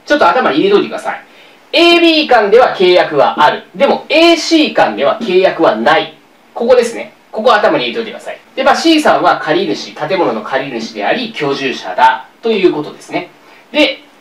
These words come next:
この建物に欠陥があったと。で、まあ、その結果、Bさん、Cさんに損害が、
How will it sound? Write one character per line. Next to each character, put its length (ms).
こ 120
の 100
建 280
物 260
に 260
欠 220
陥 360
が 220
あ 80
っ 100
た 120
と。 200
で、 160
ま 80
あ、 40
そ 120
の 200
結 240
果、 380
B 360
さ 260
ん、 60
C 260
さ 240
ん 80
に 320
損 400
害 240
が、 300